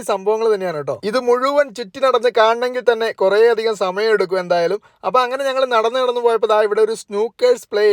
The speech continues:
ഏരിയയിലേക്ക് വന്നു കേട്ടോ. നമ്മുടെ കാർ പോർച്ച് ഉണ്ടല്ലോ, കാർ പോർച്ചിന്റെ ടോപ്പാണ് ഇങ്ങനെ ഒരു ഏരിയ ആയിട്ട് ഇവിടെ സെറ്റ് ചെയ്തിരിക്കുന്നത്. സംഭവങ്ങളാ അല്ലേ? ഇതിന് ചുറ്റും ഗ്ലാസ് ആണ്. അതുകൂടാതെ തന്നെ ഈ വീട്ടിൽ ലിഫ്റ്റ് സൗകര്യങ്ങളുണ്ട് കേട്ടോ. അപ്പൊ അതിൽ കയറി നമുക്ക് ക്ലിക്ക് ചെയ്ത് കഴിഞ്ഞാൽ നമുക്ക് ദേ ഓരോ നിലകളിലായിട്ട് ഇങ്ങനെ ഗ്ലാസ് ഉള്ളതുകൊണ്ട് നമുക്ക് എല്ലാം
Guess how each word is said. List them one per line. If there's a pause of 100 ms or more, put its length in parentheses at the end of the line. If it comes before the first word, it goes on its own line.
ഏരിയയിലേക്ക്
വന്നു
കേട്ടോ. (220)
നമ്മുടെ
കാർ
പോർച്ച്
ഉണ്ടല്ലോ,
കാർ (100)
പോർച്ചിന്റെ (120)
ടോപ്പാണ് (160)
ഇങ്ങനെ
ഒരു (120)
ഏരിയ
ആയിട്ട്
ഇവിടെ
സെറ്റ്
ചെയ്തിരിക്കുന്നത്. (140)
സംഭവങ്ങളാ
അല്ലേ? (120)
ഇതിന്
ചുറ്റും
ഗ്ലാസ്
ആണ്. (160)
അതുകൂടാതെ
തന്നെ (120)
ഈ
വീട്ടിൽ (180)
ലിഫ്റ്റ്
സൗകര്യങ്ങളുണ്ട്
കേട്ടോ. (240)
അപ്പൊ
അതിൽ (100)
കയറി
നമുക്ക്
ക്ലിക്ക്
ചെയ്ത്
കഴിഞ്ഞാൽ
നമുക്ക്
ദേ (120)
ഓരോ
നിലകളിലായിട്ട്
ഇങ്ങനെ (120)
ഗ്ലാസ്
ഉള്ളതുകൊണ്ട് (120)
നമുക്ക് (120)
എല്ലാം